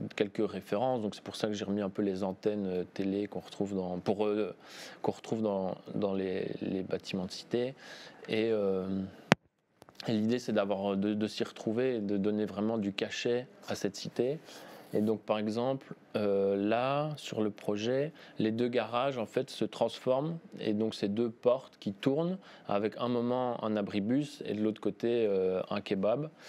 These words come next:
Et donc, ça, c'est des éléments, euh, physiques qui permettent de, de créer, euh, différents moments du show. Et, euh, donc après, voilà, euh, tout le travail, euh, donc j'ai utilisé le grillage, et puis après, je,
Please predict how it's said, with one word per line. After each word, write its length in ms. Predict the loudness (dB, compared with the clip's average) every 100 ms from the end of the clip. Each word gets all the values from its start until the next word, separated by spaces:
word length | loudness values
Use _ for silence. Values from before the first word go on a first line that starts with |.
| -18 -10 -2
Et 80 | 2
donc, 240 | 2 2
ça, 180 | 2 2
c'est 160 | 0
des 300 | 0 2 2
éléments, 420 | 2 2 2 0 0
euh, 140 | -2
physiques 480 | -4 -4 0 -2 -4 -8
qui 120 | -4
permettent 440 | -2 0 0 0
de, 300 | 2 2 0
de 120 | -2
créer, 440 | -4 -2 0 2 2
euh, 60 |
différents 480 | 0 -4 0 0 2
moments 340 | 2 2 0 0
du 100 | -2
show. 320 | -2 -2 -4 -12 -18 -16 -14 -16 -16 -20 -18 -16 -6
Et, 220 | -2 0
euh, 360 | 2 2 2 2
donc 240 | 0 0
après, 320 | -2 0 -2 2
voilà, 440 | 2 2 2 2
euh, 400 | 0 0 -2 -4 -2
tout 120 | -2
le 40 |
travail, 480 | 0 -2 2 2 2
euh, 140 | 2
donc 200 | 2 0
j'ai 140 | 0 -4 -6
utilisé 340 | -4 0 2
le 60 | 2
grillage, 760 | 0 0 2 2 2 0 -2 -6 -14 -16 -16 -18 -8 -2
et 180 | -2
puis 180 | 0 0
après, 260 | 0 0
je, 100 | 0